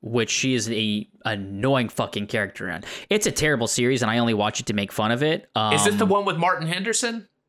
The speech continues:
Speaker 1: Uh, yeah, I think so. Yeah, we've talked about it before on this.
Speaker 2: <laughs> Yes.
Speaker 1: <laughs> Yeah, she's, she's in that. She plays a real fucking annoying <laughs> character in that series.
Speaker 2: But yeah, you're talking about even, you know, thirty-five, forty years later, she's still working, which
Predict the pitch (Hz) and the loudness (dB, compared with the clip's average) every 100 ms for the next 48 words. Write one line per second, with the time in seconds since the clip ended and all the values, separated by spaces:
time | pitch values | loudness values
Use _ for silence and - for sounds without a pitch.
0 | _ _ _ - 147 147 156 120 143 160 | _ _ _ 0 2 4 2 0 0 0
1 | - 107 196 208 233 233 208 190 151 175 | 2 2 4 4 2 2 4 4 4 4
2 | 151 123 131 151 151 - 233 - 233 190 | 4 4 2 2 2 2 2 2 0 2
3 | 220 196 151 - 320 - - - 240 214 | 2 2 -2 2 2 0 -4 0 2 2
4 | - - 254 254 196 202 - - 214 196 | 0 2 4 4 2 2 0 -2 0 2
5 | 160 120 107 220 - 151 139 135 131 127 | 2 2 2 2 2 0 2 2 2 2
6 | - 185 151 170 - 175 160 - - - | 2 2 2 -2 0 0 0 -2 -6 -6
7 | - 175 202 - - 113 - - - - | -6 -4 -2 -2 0 -2 -4 -12 -14 -16
8 | - - - - - - - - - - | -14 -12 -8 -4 -2 -4 -6 -16 -20 -20
9 | - _ _ _ _ _ - - - - | -20 _ _ _ _ _ -20 -20 -20 -6
10 | 233 294 180 147 220 190 175 160 143 180 | 0 2 2 2 2 2 0 -2 0 0
11 | 170 131 123 127 104 104 - - - 165 | 2 0 0 2 2 0 -6 -8 0 2
12 | 160 143 156 139 - 151 143 123 123 110 | 2 0 0 0 0 2 2 2 0 0
13 | 120 151 98 95 - 170 143 - 196 143 | 0 2 0 0 0 0 -2 0 2 0
14 | 104 180 196 - 92 92 101 - - | 0 0 0 -2 -6 -6 -6 -6 -6